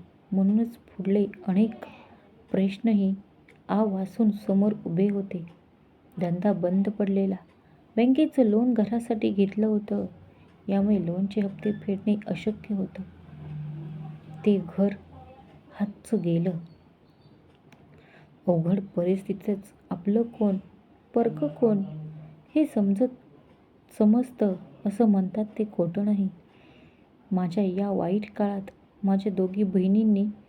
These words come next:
त्यांच्या परीनं शक्य ती सर्व मदत मला केली. मात्र अमृतदादा मोकळेपणानं वागत नाहीये, खरं तर टाळतोय असं मला जाणवलं. पण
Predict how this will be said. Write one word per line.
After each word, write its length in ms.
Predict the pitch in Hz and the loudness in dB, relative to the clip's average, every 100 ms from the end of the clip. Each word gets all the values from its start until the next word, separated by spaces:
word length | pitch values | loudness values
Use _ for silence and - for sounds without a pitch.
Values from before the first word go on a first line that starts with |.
| - _ _ _ | -20 _ _ _
त्यांच्या 320 | 247 262 254 294 | 4 6 4 0
परीनं 500 | 233 220 247 254 196 - - | 2 2 4 2 2 -4 -16
शक्य 420 | - 220 - 247 233 | -6 -6 -4 -8 -4
ती 80 | 226 | -4
सर्व 440 | - 202 202 226 | -2 -2 0 0
मदत 720 | 190 180 170 226 - - _ | 0 -2 -2 -4 -4 -20 _
मला 280 | 180 180 196 | -6 -2 -2
केली. 380 | 220 214 190 190 - - _ _ - _ _ _ 185 | 0 -2 -2 -4 -10 -20 _ _ -20 _ _ _ -4
मात्र 380 | 190 - 208 190 - - - - | -4 -2 -2 -2 -8 -20 -10 -2
अमृतदादा 760 | 185 190 226 196 202 196 190 190 - - | 0 2 0 0 0 0 -4 -6 -14 -4
मोकळेपणानं 840 | 185 180 175 254 262 220 214 208 190 | 0 0 2 2 2 0 4 4 2
वागत 440 | 180 170 208 208 | 0 -2 -4 -2
नाहीये, 400 | 208 202 196 190 190 - _ _ _ _ - _ | -2 0 0 0 -2 -10 _ _ _ _ -20 _
खरं 220 | - 208 214 | 0 2 2
तर 100 | 208 196 - | 0 -2 -4
टाळतोय 480 | 180 170 170 208 185 165 - | -6 -6 -2 -2 -2 -6 -10
असं 240 | 170 - 196 | -6 0 2
मला 240 | 190 190 | 2 0
जाणवलं. 540 | 170 175 170 190 190 190 - _ _ _ _ _ _ _ | -4 -4 -4 -2 -4 -6 -14 _ _ _ _ _ _ _
पण 100 | 220 | 2